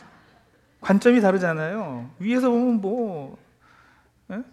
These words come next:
지난 애나. 백 세 인생 끝나고 영원에 들어가야 하는데 여러분, 그거 준비 못하고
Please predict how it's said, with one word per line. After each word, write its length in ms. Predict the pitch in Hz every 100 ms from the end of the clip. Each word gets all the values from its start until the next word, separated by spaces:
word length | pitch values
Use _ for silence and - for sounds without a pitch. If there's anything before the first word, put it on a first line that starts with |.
| _
지난 300 | - 196 202
애나. 560 | 165 156 151 165 123 139 _ _ _ _ _ _ _ _ _ _ - - -
백 200 | - 190
세 160 | - 269
인생 320 | 254 254 247
끝나고 520 | 277 269 262 247 247
영원에 440 | 175 180 214 240 240
들어가야 480 | 214 214 214 208
하는데 420 | 196 190 185 190 196
여러분, 640 | 185 190 185 220 156 123
그거 300 | - 202 302
준비 320 | - 226 247
못하고 840 | 226 175 - 185 185 214 160 -